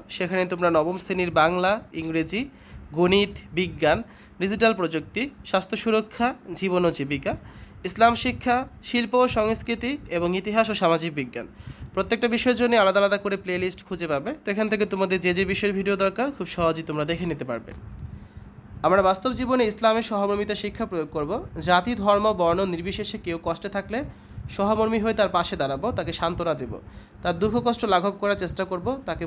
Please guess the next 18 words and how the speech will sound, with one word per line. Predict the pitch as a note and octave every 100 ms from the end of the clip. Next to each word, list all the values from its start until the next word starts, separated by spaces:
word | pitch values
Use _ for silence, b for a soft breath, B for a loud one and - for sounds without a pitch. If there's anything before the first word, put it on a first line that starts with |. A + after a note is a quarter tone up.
| E3
প্রয়োজনীয় | F#3 F#3 F#3+ G#3 -
সাহায্য | E3+ E3 F3 E3+
সহযোগিতা | D#3+ D#3 D3+ D3+
করব। | C#3 C3+ C#4+ B B B B B -
ইসলামের | A3 A3+ A#3+ A#3+
এই |
শিক্ষা | B3 A#3 A3+
মেনে | G3 G#3
চললে | A3 A3+ G3+
আমরা | F#3 F#3
নিজেরাও | F3+ G3 G3+
যখন | F#3 G#3+ G3+
কোনো | G3 F#3
বিপদে | E3+ E3+ -
পড়ব, | D3 C#3 D4+ -
আল্লাহর | D3+ D#3+ F3+ F3+
সাহায্য | F3 E3 F#3 D#3+
আমাদের | D#3